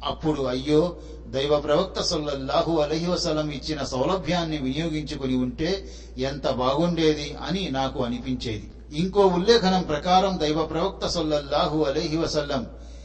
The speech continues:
"నీపై నీ సంతానానికి కూడా హక్కు ఉంది" అని అన్నారు.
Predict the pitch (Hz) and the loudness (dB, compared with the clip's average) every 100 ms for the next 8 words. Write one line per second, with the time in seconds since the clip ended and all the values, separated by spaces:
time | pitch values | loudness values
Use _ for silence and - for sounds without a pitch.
0 | - - 120 131 175 175 180 170 160 156 | -18 -14 -8 -2 0 2 2 2 2 0
1 | 147 139 139 147 175 170 165 156 151 160 | -2 -2 -4 0 0 2 0 -2 -4 -6
2 | 151 147 143 139 117 117 180 156 135 127 | -6 -4 0 0 0 -2 -2 -2 -2 -6
3 | 117 117 113 107 107 95 | -6 -6 -6 -6 -8 -10